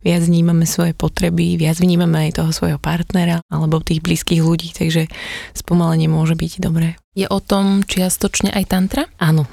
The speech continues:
Speaker 1: Občas aj ľudia hovoria, že, „Mm, ale tantra to je také pomalé všetko.“ Čiže nie len, ona vlastne tak prináša tú chýbajúcu polaritu k tomu, čo potrebujeme.
Speaker 2: Mhm.
Speaker 1: Čiže keď sme veľmi rýchli, a v našej dobe sme veľmi rýchli asi, tak práve to spomalenie môže priniesť tú zmenu,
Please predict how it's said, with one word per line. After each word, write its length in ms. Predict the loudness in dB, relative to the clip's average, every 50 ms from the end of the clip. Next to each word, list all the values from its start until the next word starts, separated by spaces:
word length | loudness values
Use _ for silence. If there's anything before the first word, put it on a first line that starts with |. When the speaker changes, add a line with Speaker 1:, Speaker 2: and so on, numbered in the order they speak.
| -10 -8 -6
Speaker 1:
Občas 300 | -4 -2 0 0 0 2
aj 140 | 2 2
ľudia 260 | 2 2 2 2 2 2
hovoria, 380 | 2 0 0 0 0 0 0
že, 160 | 0 0 -2 0
„Mm, 300 | 0 2 2 2 2 2
ale 240 | 0 0 0 -2 0
tantra 400 | 0 0 0 0 0 -2 -4 0
to 80 | 0
je 80 | -2 -2
také 320 | -2 -4 -2 -4 -4 -4 -6 -12 -16 -16 -16 -14 -4
pomalé 640 | 0 2 2 4 4 2 2 2 0 0 0 0 -2
všetko.“ 600 | -4 -4 -4 -4 -4 -6 -6 -6 -4 -4 -4 -4 -6 -10 -12 -12 -12 -12 -8
Čiže 240 | -4 0 0 0 0 -2 -8 -16 -8 0 2
nie 160 | 2 4 4
len, 460 | 2 2 2 2 2 2 2 2 0 _ -2
ona 100 | 0 0
vlastne 300 | 2 2 0 0 0 -2
tak 160 | -2 -4 -6
prináša 640 | -2 0 2 4 4 2 2 2 0 0 0 0 -2 -2 -4
tú 420 | -4 -2 0 0 2 2 0 0
chýbajúcu 640 | -2 -4 -2 0 2 2 2 2 2 0 0 0 -2
polaritu 580 | -2 0 0 0 0 0 0 -2 -2 -2 -2 -2 -4 -4 -8 -16 -16 -14
k 80 | -12
tomu, 320 | -2 0 2 2 2 0 -2
čo 100 | -4 -4
potrebujeme. 720 | -4 -4 -4 -2 -4 -2 0 0 0 2 2 0 0 0
Speaker 2:
Mhm. 80 | 0
Speaker 1:
Čiže 160 | 0 2 2
keď 100 | 0 2
sme 140 | 2 2 2
veľmi 300 | 2 2 2 2 2 2 4
rýchli, 400 | 2 0 0 0 0 0 2 2
a 80 | 2
v 80 | 2 0
našej 220 | 0 0 0 0 0
dobe 240 | 0 0 0 0 0
sme 460 | 2 2 2 2 4 2 2 0 0
veľmi 320 | 0 0 0 2 2 2 2
rýchli 460 | 2 2 0 -2 -2 -2 0 2 2
asi, 400 | 0 0 0 0 -2 -2 -2 -8
tak 220 | -6 -4 -4 -4 -2
práve 320 | -2 -2 0 0 0 0
to 260 | 0 0 0 2 0
spomalenie 720 | 0 -2 -2 0 2 2 4 4 2 2 2 2 2 2 2
môže 380 | 2 2 2 2 0 0 -2
priniesť 640 | -2 0 0 2 2 2 2 0 0 -2 -6 -10 -10
tú 160 | -6 -2 -2 -2
zmenu, 460 | 2 2 2 4 4 4 2 2 0